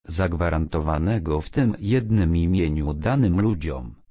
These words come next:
przez które mogą być zbawieni. Dzieje apostolskie, rozdział czwarty, werset dwunasty.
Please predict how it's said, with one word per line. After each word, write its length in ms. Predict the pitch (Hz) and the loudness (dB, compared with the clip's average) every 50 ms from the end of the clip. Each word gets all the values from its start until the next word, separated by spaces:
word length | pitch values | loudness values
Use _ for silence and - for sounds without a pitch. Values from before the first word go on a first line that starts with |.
| _ - - | _ -16 -10
przez 400 | - - - 87 76 - - - | -6 -2 -2 0 0 -2 -4 -6
które 400 | - - - 101 90 87 85 78 | -6 -4 -2 0 2 2 2 2
mogą 500 | 80 95 117 120 110 113 110 107 98 90 | 2 2 0 0 2 2 2 2 2 2
być 440 | 85 107 113 110 - - - - 85 | 2 0 0 0 -2 -6 -8 -6 -6
zbawieni. 880 | 76 80 78 82 82 82 92 104 92 78 73 71 65 62 62 60 - - _ _ _ _ _ - | -4 -2 -2 -2 -2 0 0 0 2 2 0 -2 -2 -4 -8 -10 -12 -18 _ _ _ _ _ -10
Dzieje 460 | 90 82 90 107 117 120 113 107 - | -6 -2 -2 0 2 2 0 0 0
apostolskie, 960 | 113 110 - - 98 - - - 131 131 139 123 - - - - 101 82 78 | -2 -4 -2 0 -2 -2 -2 -2 0 0 0 0 -2 -4 -2 0 0 2 2
rozdział 640 | 73 78 92 104 98 95 90 85 95 92 92 90 82 | 2 2 0 0 -2 -2 -2 0 0 0 0 0 -2
czwarty, 520 | 78 - - 131 139 143 - - 131 127 101 | -4 -4 -2 -2 -2 -2 -2 -2 -2 0 0
werset 560 | 92 107 104 - - - - 92 87 - - | 0 -2 -4 -4 -4 -2 -2 -2 -4 -4 -6
dwunasty. 800 | - 85 95 98 90 82 71 67 67 - - - - - - - | -6 -4 -2 -2 0 0 0 -2 -4 -6 -8 -8 -8 -8 -8 -10